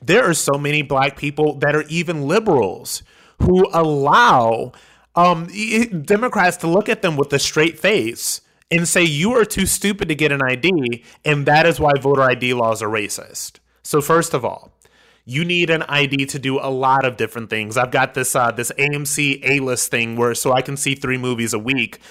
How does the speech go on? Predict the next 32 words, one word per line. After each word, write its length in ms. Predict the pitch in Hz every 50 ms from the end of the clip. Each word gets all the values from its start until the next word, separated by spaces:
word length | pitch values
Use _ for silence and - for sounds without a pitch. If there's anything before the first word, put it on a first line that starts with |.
| - - -
um, 120 | 143 143
at 120 | 131 120 -
the 40 | 131
movie 240 | 131 135 131 127
theater. 260 | 120 - 131 123 120 120
I 60 | 120
have 80 | 131
to 80 | - 127
show 140 | - - 127
my 100 | 117 113
I 60 | 113
D 120 | 101 113
for 140 | 110 - 117
that. 420 | 123 170 226 208 196 196 - - - - - - - -
I 40 | -
have 60 | 143
to 60 | 143
show 140 | 139 - 147
my 160 | 131 123 120
I 60 | 120 117
D 200 | 113 123 120 117
when 240 | 117 117 117 117
I 180 | 117 - 117 113
buy 240 | 104 117 107 107 113
alcohol. 640 | 117 113 117 139 - - 156 156 175 180 202 226 - 147
I 80 | 151
have 180 | 147 151 160 151
to 80 | - 139
show 200 | - - 143 131
my 180 | 131 120 120 113
I 120 | 123 123
D 340 | 110 117 117 117 117 -